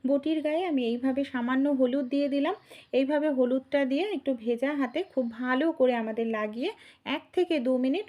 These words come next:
হলুদটা দিয়ে রেখে দিতে হবে। বেশি সময় নয়, এক থেকে দু মিনিট রাখবেন। পনেরো দিন অন্তর অন্তর এই কাজটি করুন।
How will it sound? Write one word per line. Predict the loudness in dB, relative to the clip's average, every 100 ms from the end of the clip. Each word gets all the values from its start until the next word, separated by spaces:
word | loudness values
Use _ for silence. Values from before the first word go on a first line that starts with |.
| -6
হলুদটা | -2 -2 -2 -2
দিয়ে | 2 4
রেখে | 4 2 -2
দিতে | -2 -4
হবে। | -4 -4 -2
বেশি | -2 -4 -6
সময় | -2 0 0
নয়, | -2
এক | -4 -6 -6
থেকে | -4 -2
দু | 0
মিনিট | 0 0 0 -2
রাখবেন। | -2 -2 -4 -8 -20 _ 0
পনেরো | 2 2 0
দিন | 0 0
অন্তর | 0 0 0
অন্তর | 0 0 0
এই | 0 -2
কাজটি | -6 -4 -6
করুন। | 0 2 2